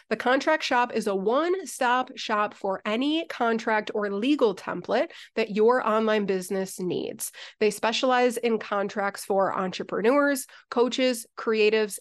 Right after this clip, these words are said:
and other small business owners. Their contracts are drafted by an attorney and are peer reviewed so that there are multiple professional eyeballs on them.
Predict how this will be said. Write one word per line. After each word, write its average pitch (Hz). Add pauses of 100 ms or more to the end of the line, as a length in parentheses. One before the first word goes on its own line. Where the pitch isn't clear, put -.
and 247
other 214
small 202
business 175
owners. 113 (420)
Their 220
contracts 254
are 214
drafted 208
by 302
an 294
attorney 233 (140)
and 339
are 247
peer 277
reviewed 208 (180)
so 226
that 220
there 220
are 208
multiple 247
professional 254
eyeballs 185
on -
them. -